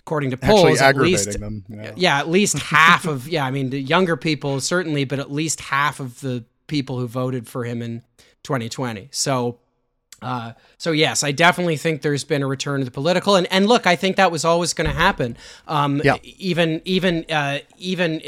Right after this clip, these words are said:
Speaker 1: uh, if, if recent events, um, that, that you referred to hadn't occurred, because, uh, Trump was gonna, he was always gonna win the Republican nomination. And once Donald Trump is, uh, you know, once, once he has the national spotlight again,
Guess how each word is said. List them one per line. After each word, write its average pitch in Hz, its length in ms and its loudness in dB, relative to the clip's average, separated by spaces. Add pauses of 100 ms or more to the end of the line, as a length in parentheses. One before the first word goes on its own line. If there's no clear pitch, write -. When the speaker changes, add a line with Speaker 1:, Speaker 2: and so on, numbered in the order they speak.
(140)
Speaker 1:
uh, 143 260 -4
if, 143 320 -10
if 147 180 -10
recent 151 460 -2
events, 135 460 -4 (380)
um, 135 420 -2
that, 131 240 -10
that 139 140 -4
you 139 100 -6
referred 214 320 0
to 165 100 -2
hadn't 156 220 -2
occurred, 165 380 -2
because, 139 360 -4 (360)
uh, 139 160 -4
Trump 185 340 0
was 214 120 -2
gonna, 196 240 2
he 170 100 -6
was 165 120 -4
always 185 240 0
gonna 170 180 -2
win 160 140 2
the 160 80 0
Republican 147 440 -4
nomination. 135 640 -4
And 135 140 -6
once 160 260 -4
Donald 175 300 0
Trump 156 420 -2
is, 135 440 -2 (560)
uh, 127 520 -4 (100)
you 139 140 -8
know, 123 120 -8
once, 147 320 -8
once 156 220 -8
he 175 100 -4
has 170 160 -2
the 156 100 -4
national 156 400 -4
spotlight 143 560 -2
again, 127 460 -8